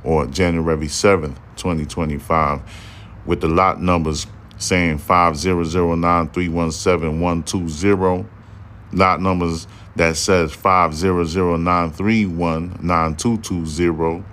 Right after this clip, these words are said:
or lot numbers that say five zero zero nine three one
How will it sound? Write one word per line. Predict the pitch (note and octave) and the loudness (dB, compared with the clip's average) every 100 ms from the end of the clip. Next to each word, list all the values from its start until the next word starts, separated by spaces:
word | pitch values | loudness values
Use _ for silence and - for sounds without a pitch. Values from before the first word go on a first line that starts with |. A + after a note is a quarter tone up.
| - - - - - | -20 -20 -20 -20 2
or | A2 G#2+ F#2 G#2+ - - F2+ | 6 6 6 0 -12 -16 0
lot | F2 E2 | 2 2
numbers | F#2+ F#2 F2 D#2+ | 2 2 0 0
that | F2 D#2+ | 0 0
say | F#2+ F2 | 0 -2
five | D2+ F#2+ F#2 F2 E2 | 0 2 4 4 2
zero | D2+ F#2+ E2 D#2+ | -2 -2 0 -2
zero | D2 G2+ F2+ D#2 | -2 0 0 -2
nine | D#2 F#2 G#2 F#2 E2+ | -2 2 2 2 -2
three | - A2 A2+ | -2 0 0
one | D#2+ E2 D#2+ D#2+ | 0 0 0 -2